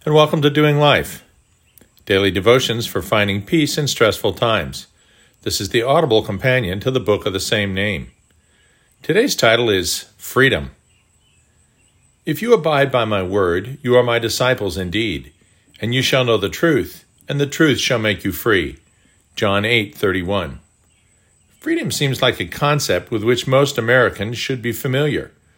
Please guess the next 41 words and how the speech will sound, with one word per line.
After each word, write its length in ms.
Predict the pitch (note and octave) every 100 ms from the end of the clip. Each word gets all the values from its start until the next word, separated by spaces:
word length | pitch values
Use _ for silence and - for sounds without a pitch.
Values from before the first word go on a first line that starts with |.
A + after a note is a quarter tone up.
| _ _ _ -
I 100 | G#2+
mean, 240 | A2 G2
we 140 | G#2
are 160 | A2 A2
the 100 | F#2
home 220 | A2+ A2
of 80 | G#2
the 40 |
brave 360 | F2 G#2+ A2+ G#2
and 80 | F#2+
the 60 |
land 280 | F#2+ G#2 G2
of 60 | F2
the 80 | F2+
free. 440 | - D3+ G2 - _ _ _ _ -
As 160 | G#2
citizens 540 | - D#3 C3+ C3 A2 G#2
of 100 | F2+
the 80 |
United 360 | G2+ G#2 F#2 E2+
States, 540 | - E3 A2 - - _ _ _
we 160 | E3+ E3
enjoy 260 | B2+ A#2+ G#2+
freedom 380 | - A#2 G#2
of 80 | F#2
speech, 600 | - - C#3 F2 - - _ _
freedom 320 | - D3+ D3
of 140 | C3+ B2
religion, 540 | A#2+ C#3 D3 F2+ C2 - _
freedom 300 | - D#3 D3
of 80 | C3+
the 40 |
press, 600 | A#2+ - C#3 G2 - - - _ _ -
freedom 320 | - D#3 D3
of 100 | B2
association, 920 | A2+ C3+ B2 B2 A2 A2+ - D2+ - _ _ _
freedom 400 | - D3 C3+ B2+
from 200 | B2 G#2+
taxation 680 | C#3 A#2 - C3+ C#3+ A2+ F#2+
without 360 | G2 A2 G#2+
representation, 920 | A2 A2 G#2 G2 F2+ B2+ A#2+ - C#2+